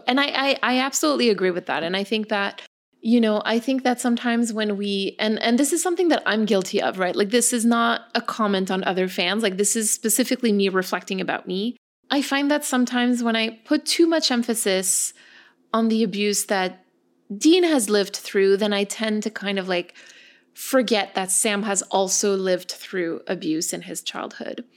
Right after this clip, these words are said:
As explained by Kara so concisely in this voicemail, Dean really acted as a buffer between the two.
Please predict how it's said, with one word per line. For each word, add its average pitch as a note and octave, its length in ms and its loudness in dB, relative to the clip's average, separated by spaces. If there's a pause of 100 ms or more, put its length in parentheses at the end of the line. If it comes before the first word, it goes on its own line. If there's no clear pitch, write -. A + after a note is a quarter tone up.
(440)
As C#4+ 220 2
explained F#4 480 -2
by B3 100 0
Kara G#3+ 460 -4
so C#4 560 -2 (580)
concisely C4 1000 -2 (1000)
in A#3 140 2
this G3+ 180 0
voicemail, A3 640 -2 (320)
Dean C4+ 300 2
really E4 260 2
acted G#3 320 0
as G3 120 0
a F3+ 80 2
buffer - 560 -2 (360)
between E3+ 360 -2
the D#3+ 60 -4
two. - 400 -8